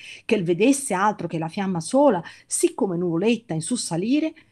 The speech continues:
tal si move ciascuna per la gola del fosso, che nessuna mostra il furto, e ogni fiamma un peccatore invola. Então, ele faz uma outra comparação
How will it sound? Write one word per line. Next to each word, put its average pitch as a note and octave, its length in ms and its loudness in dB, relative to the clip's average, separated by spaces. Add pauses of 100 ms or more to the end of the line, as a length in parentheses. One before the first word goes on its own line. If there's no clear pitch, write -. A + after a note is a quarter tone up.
(120)
tal G4 280 4
si - 180 -2
move F#3+ 260 0
ciascuna E4+ 460 -2
per D4+ 140 -4
la D4+ 100 -2
gola E3+ 380 0
del A3 160 -6
fosso, - 720 -8 (260)
che D#4 120 4
nessuna D#4 540 0
mostra E3+ 320 -4
il E3+ 80 -2
furto, D#3+ 440 -6 (360)
e C#4+ 140 6
ogni D#4+ 260 6
fiamma D#3+ 720 -2 (280)
un D4 140 6
peccatore E3+ 480 -4
invola. C#3+ 440 -6
Então, D#4 300 -2
ele C#4+ 200 2
faz G#3+ 220 -2
uma G3+ 280 2
outra F#4 240 2
comparação F3+ 920 -2